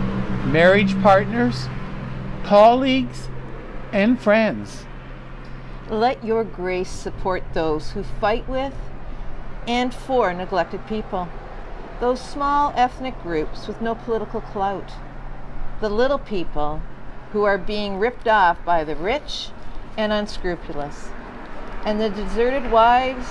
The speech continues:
Speaker 2: or husbands who are raising a family alone.
Speaker 1: Endow the merciful folk with your sustaining grace, those who treat diseases,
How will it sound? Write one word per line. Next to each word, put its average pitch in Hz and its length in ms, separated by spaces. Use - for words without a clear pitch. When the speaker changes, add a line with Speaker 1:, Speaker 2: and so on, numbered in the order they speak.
Speaker 2:
or 269 140
husbands 180 600
who 233 100
are 226 80
raising 220 420
a - 160
family 208 520
alone. 208 480
Speaker 1:
Endow 156 720
the 151 140
merciful 165 480
folk 185 420
with 151 220
your 170 120
sustaining 180 760
grace, 160 500
those 185 360
who 214 120
treat 202 400
diseases, 175 800